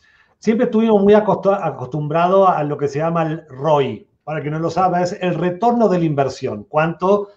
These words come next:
me regresan dinero de lo que yo he puesto en un esfuerzo económico, ¿no? Ahora se habla cada día más del roe, del retorno del engagement se llama,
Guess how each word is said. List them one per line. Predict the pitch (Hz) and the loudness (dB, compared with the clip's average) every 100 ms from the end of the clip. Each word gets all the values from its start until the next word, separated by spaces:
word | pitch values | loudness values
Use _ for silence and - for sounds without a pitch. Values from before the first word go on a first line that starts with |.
| _ _ | _ _
me | 143 147 143 | -6 -2 -2
regresan | 143 147 156 190 190 175 165 | 0 0 2 2 4 2 2
dinero | 180 208 214 208 220 | 2 4 6 6 4
de | 175 | 2
lo | 147 135 | 0 0
que | 139 127 | -2 0
yo | 143 147 | 2 2
he | |
puesto | 147 143 139 139 | 0 -2 -2 -2
en | 139 | -4
un | 127 131 | -2 -4
esfuerzo | - 135 135 123 | -4 -4 -4 -4
económico, | 123 117 104 98 _ - | -6 -6 -8 -14 _ -6
¿no? | 147 240 220 _ _ _ _ _ _ | 0 0 -2 _ _ _ _ _ _
Ahora | - 170 247 190 127 | -2 0 2 0 0
se | 160 | 0
habla | 190 180 | 2 2
cada | 170 175 | 2 2
día | 170 160 | 2 2
más | 160 180 | 2 0
del | 170 147 | 0 -2
roe, | 139 147 170 127 107 - _ _ - | -2 2 2 2 -2 -8 _ _ -14
del | 139 160 | -8 -6
retorno | 165 170 - 202 208 202 | -4 -4 2 2 4 2
del | 170 165 | 2 2
engagement | 165 175 196 - 135 131 120 | 2 4 4 2 0 -2 -2
se | 123 | -2
llama, | 120 113 110 98 | 0 0 -2 -12